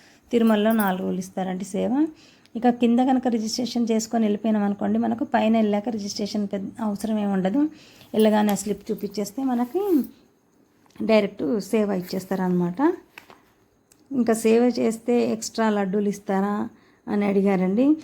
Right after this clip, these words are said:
పెద్దవి ఇస్తారా అని అడుగుతున్నారు. అయితే లడ్డూలు అంటే ఇప్పుడు ఎన్ని కావాలంటే అన్నీ ఇచ్చేస్తున్నారండి మనం కొనుక్కోవడానికి. ముందట్లాగా ఇబ్బంది ఏమీ లేదు. అయితే సేవ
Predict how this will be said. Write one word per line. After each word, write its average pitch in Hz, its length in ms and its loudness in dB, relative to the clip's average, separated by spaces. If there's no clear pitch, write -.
పెద్దవి 202 340 2
ఇస్తారా 190 380 0
అని 185 120 0
అడుగుతున్నారు. 185 760 0
అయితే 208 200 -2
లడ్డూలు 196 440 2
అంటే 190 220 0
ఇప్పుడు 196 180 -2
ఎన్ని 190 220 -2
కావాలంటే 196 420 -2
అన్నీ 196 360 2
ఇచ్చేస్తున్నారండి 185 800 0
మనం 180 260 2
కొనుక్కోవడానికి. 180 880 -4
ముందట్లాగా 190 480 0
ఇబ్బంది 175 420 0
ఏమీ 180 160 2
లేదు. 185 420 2
అయితే 208 180 -2
సేవ 208 260 0